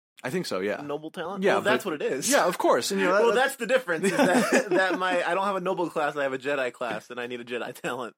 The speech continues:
Speaker 2: and
Speaker 1: Of
Speaker 2: I might
Speaker 1: course.
Speaker 2: take that one instead.
Speaker 1: But,
Speaker 2: I'm
Speaker 1: but
Speaker 2: sure there are other Jedi talents that might be more appealing.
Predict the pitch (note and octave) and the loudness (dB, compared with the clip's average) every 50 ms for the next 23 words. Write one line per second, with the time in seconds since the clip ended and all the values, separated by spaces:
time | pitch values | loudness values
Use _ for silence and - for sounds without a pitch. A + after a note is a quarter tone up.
0 | _ _ - B2 B2+ B2 C3 C#3 C#3+ C3+ B2 - - C3+ C3 B2+ B2+ B2 B2 - | _ _ -8 -6 -6 -4 -4 -2 -2 -2 -2 -2 -4 -4 -4 -4 -6 -8 -10 -10
1 | _ B2+ A#2 A2+ A2 A2 _ _ _ _ _ C#3+ D#3+ D3+ C#3+ - - D#3+ D3+ D3+ | _ -8 -6 -6 -8 -12 _ _ _ _ _ -2 -2 -2 -2 -2 -2 -2 0 0
2 | C#4 B3+ A3 F#3+ E3+ C3 D3 D#3+ D3+ D3+ C#3 C3 C3 C3+ A#2+ A#2+ A#2 - - A#2+ | 0 0 0 0 0 0 -2 -2 -4 -4 -8 -6 -6 -6 -4 -4 -6 -8 -12 -14
3 | A2+ A2 G#2+ - - A2+ G#2+ A2+ A2 G#2+ - - A2+ A2+ A#2 A#2 A2+ A2+ A2 A2 | -12 -14 -14 -10 -10 -8 -8 -8 -12 -12 -14 -16 -16 -14 -12 -12 -12 -10 -10 -10
4 | A2 A2+ _ D#3+ F#3+ G#3 D3+ A#2+ C3 D#3+ | -10 -10 _ -6 -4 -4 -4 -6 -8 -12